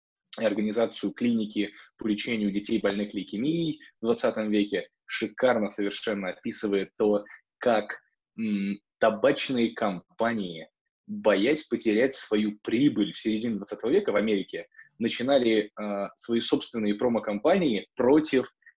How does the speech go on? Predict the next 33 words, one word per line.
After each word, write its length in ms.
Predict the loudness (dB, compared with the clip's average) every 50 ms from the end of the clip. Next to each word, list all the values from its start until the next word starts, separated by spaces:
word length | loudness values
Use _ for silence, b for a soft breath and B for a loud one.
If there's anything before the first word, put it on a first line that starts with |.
| _ _ _ -6
э, 260 | -4 -2 -2 -2 0
новой 540 | 2 4 6 6 6 6 4 4 4 2 -2 -6 -8
информации 720 | -8 -6 -4 -4 -4 -2 -2 -2 -2 -2 0 0 0 2 2
о 120 | 0 -4 -6 -4 -2
том, 140 | -2 -2 -2
что 180 | -4 -8 -10
курево 560 | -8 -4 -2 0 0 0 0 0 0 -2 -4 -6 -8 _ _ _ _ _ _ _ _ _ _ _ _ _ -4
влияет 500 | 0 2 4 6 6 6 6 6 4 2
на 100 | 2 2
рак 200 | 2 0 0 0
лёгких. 420 | 0 0 0 -4 -12 -20 -20 -20 B B B B B B B B _ _ _
И 320 | 2 2 4 4 4 4
это 160 | 2 0 0
тоже 180 | 0 0 0 2
интересный 360 | 0 -2 -2 -4 -4 -6 -6
момент, 300 | -4 -2 -2 -2 -4 -4
потому 220 | -6 -8 -6 -6 -6
что, 140 | -8 -10
когда 280 | -12 -10 -4 -2 0 0
я 80 | 0 0
несколько 300 | -2 -6 -8 -4 -2 0
лет 120 | 0 0
назад 200 | -2 -4 -4 -2
пересказывал 540 | -4 -4 -2 -2 -2 -2 0 -2 -4 -4 -6
вот 120 | -6 -6 -6
эту 120 | -6 -6
часть, 320 | -6 -6 -6 -6 -8 -8 -12
именно 180 | -10 -8 -6
эту 240 | -2 -2 -2 -2 -4
часть, 320 | -8 -10 -10 -12 -12 -6 -4
про 140 | -4 0 2
то, 120 | 2 2 2
что, 360 | 0 -2 0 0 0 0